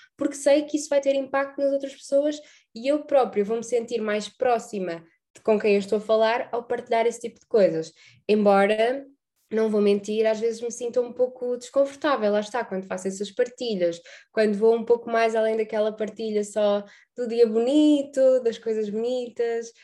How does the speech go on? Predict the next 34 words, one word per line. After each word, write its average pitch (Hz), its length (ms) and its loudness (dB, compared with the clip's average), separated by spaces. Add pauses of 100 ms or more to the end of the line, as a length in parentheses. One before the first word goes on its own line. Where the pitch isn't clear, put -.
(140)
ou 208 160 2
daquela 208 360 2
dica 208 300 -2
sustentável, 226 920 -2 (360)
eh, 208 400 2 (180)
mas 226 160 2
sei 269 180 4
que 269 120 -8
depois 262 680 2 (220)
tem 262 240 2
um 262 100 0
impacto 262 500 -6
positivo, 233 580 -12
ou 180 40 -8
seja, 180 280 -6
sei 208 220 -6
que 208 120 -8
me 214 80 -4
vai 220 180 -2
trazer 220 280 -4
coisas 220 340 -6
boas 240 340 0 (260)
e 233 60 -20
que - 80 -16
vai 247 120 -4
trazer 240 260 -6
coisas 240 280 -4
boas 240 200 -2
às 240 140 -4
pessoas 233 580 0
que, 233 320 -8
que 233 100 -14
me 240 80 -10
seguem. 185 500 -6